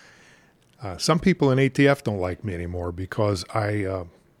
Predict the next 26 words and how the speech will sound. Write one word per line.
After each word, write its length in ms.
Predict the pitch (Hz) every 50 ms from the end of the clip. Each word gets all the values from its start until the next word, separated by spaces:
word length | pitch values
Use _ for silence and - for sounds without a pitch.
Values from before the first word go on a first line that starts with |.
| _ _ _ _ _ _ - - - _
have 200 | - 127 117 104
even 280 | 117 127 117 117 110 101
caused 520 | - - 117 110 107 107 101 85 95 107
the 80 | 95 95
Bureau 360 | 90 104 110 107 104 101 101
of 100 | 101 92
A 120 | 101 104 101
T 240 | - - 110 98
F 220 | 98 110 107 - -
to 180 | - - 101 90
have 220 | - 107 98 - -
to 100 | - -
change 500 | - - - 110 101 98 98 98 87 85
the 100 | 98 92
federal 360 | - - 117 98 98 95 92
definition 560 | 90 101 101 - - 101 98 92 - - 101
of 80 | 92 92
a 80 | 92
firearm 600 | - - - 131 131 131 110 92 90 90 87 85
within 280 | 85 87 87 92 87 90
the 80 | 95
last 440 | 95 98 92 92 95 - - - -
year 360 | 101 92 90 85 85 85 85 - _ _ - - - - - - _ _ _ -
by 320 | - 87 82 95 95 95 92
my 220 | 95 95 95 95
testifying 840 | 92 - - 120 110 - - - - 104 92 92 90 87 87 87 -